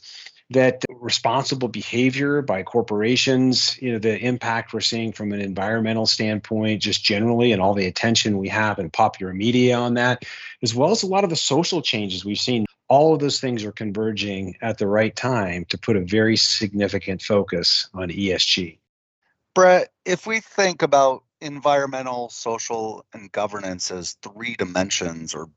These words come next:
Speaker 2: buckets of corporate activity, what objectives are generally promoted by, and what are some examples of the risks and opportunities that align with each?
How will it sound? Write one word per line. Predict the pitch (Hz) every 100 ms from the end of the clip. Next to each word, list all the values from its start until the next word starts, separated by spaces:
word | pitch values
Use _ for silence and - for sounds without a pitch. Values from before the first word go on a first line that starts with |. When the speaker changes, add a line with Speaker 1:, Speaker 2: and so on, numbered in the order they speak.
| -
Speaker 2:
buckets | 107 - 87 -
of | 85 -
corporate | - 117 - 92
activity, | 85 - - 95 90 85 87 - - - - _ _
what | 165 214
objectives | 196 - 156 160 147 113
are | 104 101
generally | - 120 135 131
promoted | 113 113 104 110 113
by, | 107 104 107
and | 110 98 98
what | 107 120
are | 127
some | - 113
examples | 104 90 107 110 95 90 -
of | 101 104 92 85 87 - - - _ -
the | 104
risks | 101 117 120 -
and | 95 101
opportunities | 101 101 92 - 107 90 92 87
that | - 85
align | 85 85 90 90
with | 85 85
each? | 90 71 - - -